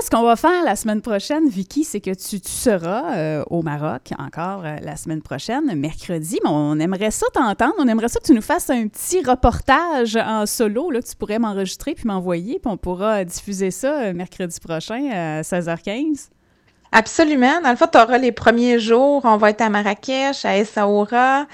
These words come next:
Speaker 2: euh, probablement dans le désert aussi. Là, j'ai pas les dates devant moi, mais peut-être que je vais en repasser dans le désert déjà. Fait que je vais être en mesure de te faire un,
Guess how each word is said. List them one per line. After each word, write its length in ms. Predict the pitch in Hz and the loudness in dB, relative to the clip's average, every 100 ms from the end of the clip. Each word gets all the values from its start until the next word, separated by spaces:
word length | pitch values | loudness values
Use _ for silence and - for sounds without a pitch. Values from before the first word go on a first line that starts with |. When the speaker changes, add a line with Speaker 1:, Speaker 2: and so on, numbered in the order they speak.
| - - - 202 | -18 -20 -4 2
Speaker 2:
euh, 800 | 202 196 196 202 196 202 208 208 - _ - | 4 4 4 0 0 -2 -2 -4 -8 _ -4
probablement 540 | 226 247 247 247 269 | 4 6 6 4 2
dans 140 | 311 220 | 4 2
le 80 | |
désert 680 | 202 208 208 202 226 262 277 | 4 4 4 2 2 4 2
aussi. 240 | 247 - 302 | 0 -2 0
Là, 80 | 277 | 2
j'ai 120 | 240 | 2
pas 140 | 233 | 0
les 140 | 220 214 | -2 0
dates 200 | 240 240 | 0 2
devant 320 | 220 220 208 | 2 4 4
moi, 140 | 233 | 2
mais 120 | 277 | 0
peut-être 300 | 233 220 277 | -2 0 0
que 120 | 302 247 | 2 4
je 40 | |
vais 60 | 208 | 4
en 80 | |
repasser 480 | 208 - 202 208 277 | 4 6 6 6 0
dans 140 | 262 226 | 2 2
le 80 | |
désert 520 | 214 214 202 226 247 233 | 4 4 4 4 2 4
déjà. 500 | 226 208 220 269 330 - - - | 2 2 4 4 2 -4 -20 -4
Fait 140 | - 214 | 0 2
que 60 | |
je 40 | 214 | 4
vais 120 | 208 | 4
être 80 | 220 | 4
en 120 | 208 | 4
mesure 400 | 208 202 220 262 | 4 4 4 2
de 120 | 233 | 2
te 80 | 214 | 0
faire 240 | - 214 220 | 0 0 2
un, 260 | 180 175 | 0 -2